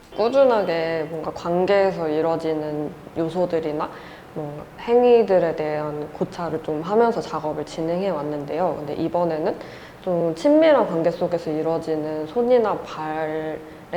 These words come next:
비언어적인 행위에 대해서 집중하면서 작업을 하려고 했어요. 그래서 뭔가 가까운 사이에서 이루어지는 손짓이나 아니면 서로를 치는 행위나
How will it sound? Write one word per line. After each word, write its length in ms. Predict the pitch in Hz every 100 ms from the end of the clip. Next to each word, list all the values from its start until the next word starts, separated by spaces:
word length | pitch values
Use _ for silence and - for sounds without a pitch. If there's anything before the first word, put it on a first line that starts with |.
| 180
비언어적인 680 | - 185 196 185 165 160 156
행위에 400 | 208 233 226 190
대해서 260 | 147 156
집중하면서 680 | 147 147 - 170 165 147 143 143
작업을 460 | - 143 143 147
하려고 380 | 151 196 185 160
했어요. 300 | 196 220 - - - - - - -
그래서 320 | 160 160 156 - - - -
뭔가 380 | 147 143 143 147
가까운 580 | - 180 - 220 208 185
사이에서 440 | 185 214 214 208 160
이루어지는 640 | 156 165 160 156 151 147
손짓이나 640 | 233 240 - 247 208 165 151
아니면 200 | 147 147
서로를 380 | 233 240 226 208
치는 420 | - 277 262 226
행위나 440 | 247 247 214 196